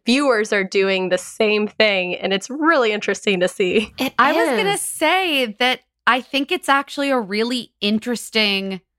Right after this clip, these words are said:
Speaker 3: model for how the audience can impact or, like, show their displeasure with the behaviors of people on screen.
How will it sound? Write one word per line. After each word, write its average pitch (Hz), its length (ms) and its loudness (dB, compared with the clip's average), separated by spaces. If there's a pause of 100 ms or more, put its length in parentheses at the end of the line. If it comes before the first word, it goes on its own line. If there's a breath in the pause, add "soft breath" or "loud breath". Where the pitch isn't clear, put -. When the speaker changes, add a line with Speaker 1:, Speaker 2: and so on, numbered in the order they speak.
(340)
Speaker 3:
model 190 960 0
for 185 420 2
how 185 340 0
the 185 220 -8
audience 175 960 -4 (500)
can 180 560 0 (240)
impact 180 800 0
or, 185 140 -2
like, 170 160 -4
show 190 320 -2
their 185 160 0
displeasure 170 960 -2
with 175 340 -2 (320)
the 175 140 -2
behaviors 175 580 -2
of 160 80 -14
people 175 260 -2
on 160 280 -2
screen. - 560 -6